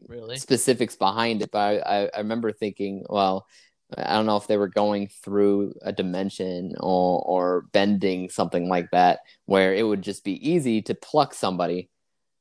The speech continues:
Speaker 2: and put 'em in there, either the double doctor or Rose or both. It could have been easy just to do that, but they never did it. Um,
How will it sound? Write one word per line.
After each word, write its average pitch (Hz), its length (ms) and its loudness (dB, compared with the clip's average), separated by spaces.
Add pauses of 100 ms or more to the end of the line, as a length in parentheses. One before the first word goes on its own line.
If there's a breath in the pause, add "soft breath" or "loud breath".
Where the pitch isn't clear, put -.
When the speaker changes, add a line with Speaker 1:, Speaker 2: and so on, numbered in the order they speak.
(220)
Speaker 2:
and 101 140 -10
put 117 140 2
'em 101 140 0
in 113 160 0
there, 90 160 -2
either 107 460 4 (360)
the 98 560 -4 (240)
double 117 280 6
doctor 101 580 2 (200)
or 95 600 0 (360)
Rose 101 340 -2
or 104 60 -8
both. 95 480 -6
It 120 160 -4
could 123 120 -14
have 104 80 0
been 104 180 -2
easy 120 320 -2
just - 240 -4
to 101 60 -12
do 127 240 4
that, 98 200 0
but - 100 -10
they 95 100 0
never 95 440 -2 (140)
did 110 160 4
it. - 320 -8 (720)
Um, 87 580 -4